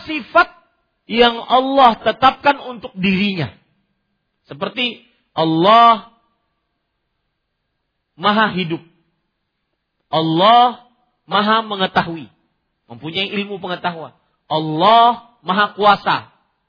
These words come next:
Berarti Allah mempunyai kehidupan, Allah mempunyai pengetahuan, Allah mempunyai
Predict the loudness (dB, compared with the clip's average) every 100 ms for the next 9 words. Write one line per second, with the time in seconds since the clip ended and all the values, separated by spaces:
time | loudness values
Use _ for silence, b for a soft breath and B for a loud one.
0 | _ _ -4 -4 -2 -2 0 0 -2 -4
1 | -6 -6 -4 -2 -2 -2 0 0 -2 _
2 | _ _ -4 0 0 0 -6 -6 -4 -6
3 | -6 -6 0 0 2 0 -2 _ _ -6
4 | -2 0 0 -2 -6 -6 -2 -2 -4 -8